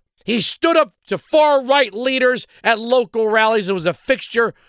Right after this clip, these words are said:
at, a dem-, at demonstrations against immigration policy, especially family separation. "Kids in cages," he called it.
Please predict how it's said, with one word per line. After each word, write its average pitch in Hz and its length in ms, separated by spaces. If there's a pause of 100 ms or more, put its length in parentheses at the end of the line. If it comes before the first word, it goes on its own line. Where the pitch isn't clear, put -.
(240)
at, 202 140
a 185 60
dem-, 233 260
at 185 200
demonstrations 208 680
against 190 340
immigration 190 640
policy, 180 440
especially 196 480
family 190 340
separation. 175 800 (500)
"Kids 202 280
in 196 140
cages," 143 440
he 107 140
called 101 340
it. - 160